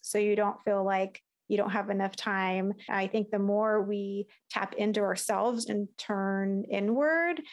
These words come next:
and understand what are our stressors, what are our triggers, we would be able to better put things in place that help us take care of ourselves.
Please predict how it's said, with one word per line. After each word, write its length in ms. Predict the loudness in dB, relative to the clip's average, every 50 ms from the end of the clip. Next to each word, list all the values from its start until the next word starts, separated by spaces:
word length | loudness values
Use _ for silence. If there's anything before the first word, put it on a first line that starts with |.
| -20 -20 -12 _ -2
and 220 | -2 0 0 0
understand 1300 | 0 0 0 0 0 0 0 -2 -2 -6 -6 -2 0 0 0 0 0 0 2 2 2 4 4 2 2 0 0
what 140 | 0 2 4
are 40 |
our 80 | 2 2
stressors, 600 | 0 -2 -4 -2 -4 -2 -2 0 0 2 2 2
what 140 | 0 2 2
are 120 | 2 2
our 120 | 2 0 -2
triggers, 680 | -4 -4 -2 -2 0 0 2 2 2 2 0 -2 -2 -2
we 160 | 0 2 2
would 180 | 2 2 0 0
be 200 | 0 0 2 2
able 400 | 2 2 2 2 0 -2 -2 -4 -6 -4
to 520 | -2 -2 0 0 0 2 2 0 0 -2 -2
better 560 | -2 -2 0 0 2 2 2 2 0 -2 -2 -2
put 200 | -2 -2 -2 0
things 240 | 0 2 2 2 0
in 80 | -2
place 480 | -2 0 0 0 0 0 -2 -6 -10 -6 -2
that 320 | -2 0 0 0 -2 -4 -8 _ -10 -4
help 220 | -2 0 0 0 0
us 100 | -2 -2
take 200 | -2 -4 -2 -2
care 220 | 0 0 2 2
of 60 | 2
ourselves. 480 | 0 -2 -2 -2 -2 -2 -2 -2 -6